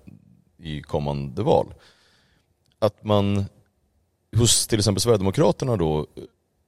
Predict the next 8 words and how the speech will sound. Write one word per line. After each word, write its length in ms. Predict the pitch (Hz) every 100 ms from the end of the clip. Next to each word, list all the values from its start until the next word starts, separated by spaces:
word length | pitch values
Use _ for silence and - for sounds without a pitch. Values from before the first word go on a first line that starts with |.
| _ _ _ _ _
har 280 | 101 95 95
en 140 | 95
stor 360 | - - 151 107
väljarkår 600 | 92 85 80 - 85 80
bland, 440 | 76 78 73 76 76 80 - -
eh, 260 | 80 73 71
bland 240 | 80 95
män. 340 | 165 90 60